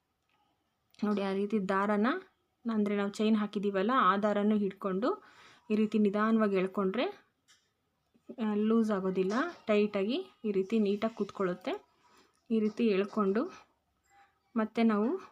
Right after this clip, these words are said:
ಐದು ಚೈನ್ನ ಹಾಕ್ತಾಯಿದ್ದೀನಿ. ಎರಡು, ಮೂರು, ನಾಲ್ಕು, ಐದು. ಈಗ ಐದು ಚೈನು ಹಾಕ್ಕೊಂಡಿದ್ದಾಯ್ತು. ಈಗ ಇದನ್ನ ನಾವು ಬಟ್ಟೆಗೆ ಚುಚ್ಕೋಬೇಕು. ಅಂದ್ರೆ ಇದನ್ನ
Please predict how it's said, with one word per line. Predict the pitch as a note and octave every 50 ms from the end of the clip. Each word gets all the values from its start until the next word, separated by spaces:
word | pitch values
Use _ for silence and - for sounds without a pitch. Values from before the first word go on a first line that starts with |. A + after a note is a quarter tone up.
| _ _ _ _ -
ಐದು | G#3 G#3 A3 G#3+
ಚೈನ್ನ | G#3+ - - F#3 E3+ F3+ G#3+ B3
ಹಾಕ್ತಾಯಿದ್ದೀನಿ. | A#3+ A#3 G3 G3+ - _ G#3 F#3+ F3+ F#3+ F#3 G#3+ B3+
ಎರಡು, | C4 B3 G3 F3 G3 G3 F#3+ G#3 B3 C#4+ C#4+ - -
ಮೂರು, | G#3 G3+ G3+ G3 G3+ A3+ C4 D#4 - - _ -
ನಾಲ್ಕು, | G#3 G3 F#3+ F#3+ G3 G3 G3+ - _ _ - C4+ D#4 F#4+ - _ _ _ _ _ _ _ _ _ _ _ _ G#3+
ಐದು. | F#3+ E3 D#3+ - - - - - - _ _ _ _ _ _ _ _ _ _ _ _ _ -
ಈಗ | G#3+ G#3+ A3 C4+ E4+ F4 - - _ _ _ _ -
ಐದು | G#3+ G#3 G#3+ G#3+ A3
ಚೈನು | A3+ - - G3 G3+ G#3+ B3 D#4+ F#4+
ಹಾಕ್ಕೊಂಡಿದ್ದಾಯ್ತು. | - _ _ - F#3 F#3 - - G3 F#3+ F3+ F3 - F#3 F3+ F#3 - _ D4+ G4 G4+ - _ _ _ _ _ _ _ _ _ _ _ _ -
ಈಗ | A#3+ A#3 A#3
ಇದನ್ನ | A3+ A3 G#3+ A3+ A3+ A3+ A3
ನಾವು | G#3+ G3+ G3+ G#3+ A#3 C4+ F4+ - - - - G#3
ಬಟ್ಟೆಗೆ | G3+ G3 - - G#3 A3 G#3+
ಚುಚ್ಕೋಬೇಕು. | - G#3 - - - G#3+ G3 G3 F#3+ F#3+ - - C#4 F4+ F#4+ - - _ _ - _ -
ಅಂದ್ರೆ | A3+ A3+ A3+ B3+ D4 F4 F4 - _ _ - B3
ಇದನ್ನ | A#3+ A#3 A3+ A3 A#3 A3+ A3+